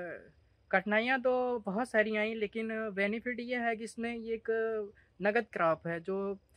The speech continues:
तैयार होने के बाद बिकने पर तुरंत किसान भाइयों को पैसा नगद मिलता है।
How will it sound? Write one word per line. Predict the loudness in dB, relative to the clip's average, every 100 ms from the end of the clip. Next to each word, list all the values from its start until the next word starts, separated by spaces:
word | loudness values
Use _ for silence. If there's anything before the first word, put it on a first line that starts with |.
| _ _ _ _ 6
तैयार | 12 12 10
होने | 4 0
के | 2
बाद | 6 6
बिकने | 4 -4 -2
पर | -2 -4
तुरंत | -2 -2 -2 -4
किसान | -6 -2 -2 0
भाइयों | -2 -4 -4
को | 0
पैसा | 0 2 2
नगद | 2 2 0
मिलता | -4 -16 -14 -14
है। | -14 _